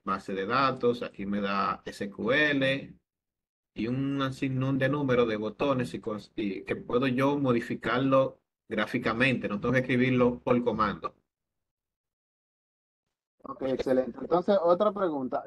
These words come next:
Speaker 2: Yo recuerdo que, eh, trabajando eso en Windows, había que hacer como una, como una especie de ruta, como para que fuera guardando en un sitio, eh,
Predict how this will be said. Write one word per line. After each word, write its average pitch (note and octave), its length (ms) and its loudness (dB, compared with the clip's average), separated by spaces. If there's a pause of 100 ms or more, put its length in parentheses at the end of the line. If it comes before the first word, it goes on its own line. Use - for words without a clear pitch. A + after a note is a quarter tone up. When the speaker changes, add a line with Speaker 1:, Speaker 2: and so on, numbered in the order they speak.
(120)
Speaker 2:
Yo E3 140 2
recuerdo G#3+ 400 -2
que, G3+ 420 -4
eh, D#3+ 140 -2
trabajando D#3 460 0
eso F#3+ 200 -6
en D#3 60 -10
Windows, C3 440 -4 (520)
había C#3 280 -4
que F3+ 80 -2
hacer E3+ 300 0
como D3 240 -2
una, D3 580 0
como B2+ 160 -8
una D3+ 120 -4
especie E3 260 -4
de C#3+ 140 0
ruta, D3 460 -2
como A#2 220 -12
para A#2 220 -8
que A2+ 100 -16
fuera B2+ 240 -4
guardando D3 500 0
en C#3 60 -6
un C#3 100 -4
sitio, C3+ 680 -2 (800)
eh, A#2+ 320 -6